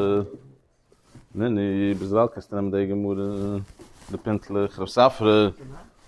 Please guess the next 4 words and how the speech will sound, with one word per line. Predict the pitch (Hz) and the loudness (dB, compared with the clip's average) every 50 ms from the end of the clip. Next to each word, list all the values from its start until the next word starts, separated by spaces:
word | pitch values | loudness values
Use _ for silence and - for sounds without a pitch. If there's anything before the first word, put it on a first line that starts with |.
| - - - - - - | -20 -20 -20 -20 -12 -2
בוסה, | 98 104 123 127 - - 107 104 101 101 101 101 101 101 101 101 95 | 4 6 6 6 6 6 8 10 10 10 10 10 10 8 6 4 2
צלויס, | - - 104 104 104 110 123 120 - 104 | 0 -2 0 2 2 2 2 0 -2 -2
און | 107 104 104 | -2 0 0
מרוחה. | 104 104 104 101 - - | 2 0 0 -2 -2 -10